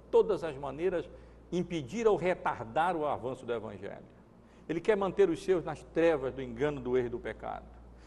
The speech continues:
E não quer que a luz do evangelho impere. E ele faz de tudo, ou persegue,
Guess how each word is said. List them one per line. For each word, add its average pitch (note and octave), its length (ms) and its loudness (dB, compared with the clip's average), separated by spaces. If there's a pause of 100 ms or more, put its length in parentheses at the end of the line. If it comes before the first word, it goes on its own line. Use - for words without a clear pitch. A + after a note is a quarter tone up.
E F3 100 8
não G3 140 6
quer A3 160 4
que G#3+ 100 -6
a F#3+ 60 6
luz F3+ 300 2
do E3 80 2
evangelho D3+ 760 2
impere. B2+ 720 0 (840)
E F3 280 0
ele G#3 220 10
faz G3+ 260 -2
de F#3 100 -2
tudo, F3 640 -2 (220)
ou A3 220 10
persegue, E3+ 960 2